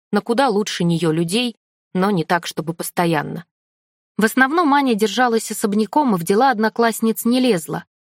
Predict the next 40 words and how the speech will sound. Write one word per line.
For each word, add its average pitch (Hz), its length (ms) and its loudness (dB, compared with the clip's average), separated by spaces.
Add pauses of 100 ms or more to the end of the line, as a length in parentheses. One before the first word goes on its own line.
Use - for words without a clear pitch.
(120)
а 202 120 2
дела 247 280 2
там 185 240 0
были 214 240 2
понятно 185 500 0
какие, 156 540 -4 (260)
кто - 220 0
с - 80 -12
кем 190 220 0
обжимается. 160 800 -2 (540)
Аня 202 260 0
бы 190 120 2
и 190 60 0
сама 220 340 0
рада 170 240 0
была 165 220 2
обжиматься, 190 640 -2 (280)
но 208 120 0
только 240 280 0
не 233 120 0
с - 100 -4
этими 175 380 0
из 175 100 -4
класса 254 480 0
и 190 80 0
не 170 160 0
с - 80 -6
теми 233 380 0
из - 80 -4
соседней 180 500 -2
школы, - 480 -2 (460)
а 185 100 2
с - 80 -12
кем-то 254 300 0
вообще 247 340 0
другим. 170 460 -2 (560)
Лучше 233 320 0
из 165 120 0
другого 185 380 0
города 175 500 0